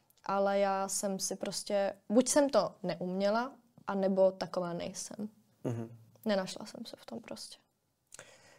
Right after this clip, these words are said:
Speaker 2: Já třeba mám rád kontroverzi, já mám rád drama, jo.
Speaker 1: Mm, no vidíš, a většina lidí taky. A já, mě nevadí na to koukat,
Speaker 2: Mhm.
Speaker 1: ale dělat to už mi
Speaker 2: No
Speaker 1: asi
Speaker 2: jasně.
Speaker 1: není tolik příjemný.
Speaker 2: Ehm, já mám třeba rád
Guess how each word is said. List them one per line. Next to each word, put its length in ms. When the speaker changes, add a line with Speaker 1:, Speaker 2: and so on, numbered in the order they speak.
Speaker 2:
Já 160
třeba 540
mám 300
rád 180
kontroverzi, 540
já 60
mám 160
rád 260
drama, 400
jo. 160
Speaker 1:
Mm, 240
no 120
vidíš, 440
a 60
většina 460
lidí 240
taky. 280
A 100
já, 280
mě 100
nevadí 280
na 120
to 100
koukat, 460
Speaker 2:
Mhm. 220
Speaker 1:
ale 180
dělat 380
to 140
už 280
mi 120
Speaker 2:
No 100
Speaker 1:
asi 100
Speaker 2:
jasně. 140
Speaker 1:
není 220
tolik 300
příjemný. 600
Speaker 2:
Ehm, 240
já 100
mám 120
třeba 280
rád 300